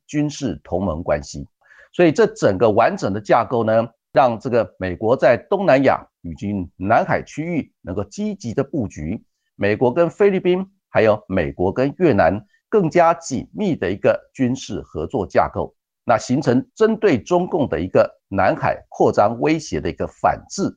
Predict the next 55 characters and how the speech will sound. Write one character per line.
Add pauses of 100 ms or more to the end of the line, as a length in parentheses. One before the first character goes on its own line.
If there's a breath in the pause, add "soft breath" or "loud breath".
(120)
双
箭
头
的
一
个 (220)
大
的
一
个
战
略
布
局。 (380 soft breath)
那
从
这
个
双
箭
头
的
一
个
大
的
战
略
布
局
里
面， (340)
那
我
们
也
注
意
到， (260)
美
国
跟
菲
律
宾 (160)
有
双
边
的 (140)
共
同
防
御
条
约，